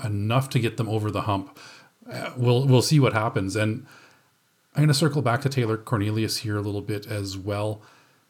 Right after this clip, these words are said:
He's now had, I believe, twenty-seven starts in Edmonton. He's won four of those, none of them at home. He's oh and thirteen as a starter at home. You can't lay all of the blame at the feet of Taylor Cornelius,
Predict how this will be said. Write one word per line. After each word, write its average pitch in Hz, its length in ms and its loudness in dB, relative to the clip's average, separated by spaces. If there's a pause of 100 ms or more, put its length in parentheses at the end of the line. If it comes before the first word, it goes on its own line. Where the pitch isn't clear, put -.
(560)
He's 107 260 0
now 110 260 2
had, 107 380 -2
I 101 80 -4
believe, 104 280 -4
twenty-seven 104 680 -4
starts - 640 -6 (180)
in 110 160 -6
Edmonton. 101 720 -4 (640)
He's 104 240 -2
won 104 220 0
four 107 340 2
of 98 120 -2
those, 98 480 -4 (340)
none 110 300 2
of 104 120 0
them 113 140 0
at 101 160 -2
home. 101 220 -2
He's 98 120 0
oh 104 160 -2
and 95 100 -4
thirteen 107 360 -4
as 92 100 -6
a 98 60 -8
starter 98 340 -4
at 92 100 -8
home. 92 260 -6 (1500)
You 143 160 4
can't 143 340 2
lay 127 180 4
all 120 400 0
of 101 120 -2
the 110 80 0
blame 101 280 0
at 101 120 -6
the - 60 -6
feet 101 300 -8
of 101 140 -6
Taylor 95 240 -2
Cornelius, 95 680 -4